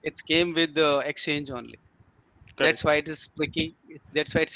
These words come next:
Speaker 1: tricky here, and that is questions came in mind. Otherwise, in a topic, we have a simple queue, fire and forget. Right?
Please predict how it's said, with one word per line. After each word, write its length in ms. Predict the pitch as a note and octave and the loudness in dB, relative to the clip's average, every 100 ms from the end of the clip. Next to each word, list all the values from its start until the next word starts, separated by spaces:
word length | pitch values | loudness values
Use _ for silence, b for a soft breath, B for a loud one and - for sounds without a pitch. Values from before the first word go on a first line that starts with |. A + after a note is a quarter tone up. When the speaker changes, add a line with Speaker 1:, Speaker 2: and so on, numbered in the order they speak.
| D#3 | -4
Speaker 1:
tricky 260 | D3 C3+ D#3 | -6 -6 -4
here, 260 | D#3 D#3+ - B B - | -2 -2 -6 B B -8
and 200 | C#3+ C#3 | -4 0
that 200 | C#3+ C#3+ | 0 -2
is 100 | D3 | -6
questions 360 | C#3+ C#3 D3+ - | -4 -4 -6 -8
came 140 | C3+ C3+ | -6 -6
in 100 | C3+ | -6
mind. 200 | C3+ C3+ | -4 -4
Otherwise, 400 | C#3 D#3+ E3 E3 | 0 0 0 0
in 80 | |
a 20 | D3+ | 0
topic, 320 | D3 D#3 D3+ | 0 0 -4
we 60 | D#3 | -4
have 120 | D3 | -6
a 60 | C#3+ | -6
simple 260 | C#3+ C3+ C3+ | -8 -8 -10
queue, 240 | - A#2 A2+ | -10 -12 -8
fire 180 | C3+ C3+ | -6 -6
and 140 | C#3 B2+ | -8 -8
forget. 240 | A#2 A2+ - - _ - - - - - - - - A#4+ - A#4+ A#4+ - - - F3+ - - _ _ - - _ - - _ _ _ _ _ _ _ - | -10 -12 -18 -20 _ -18 -16 -16 -16 -10 -10 -8 -10 -8 -6 -6 -6 -8 -12 -20 -20 -20 -20 _ _ -20 -20 _ -20 -20 _ _ _ _ _ _ _ -20
Right? 220 | - C#3+ | -18 -18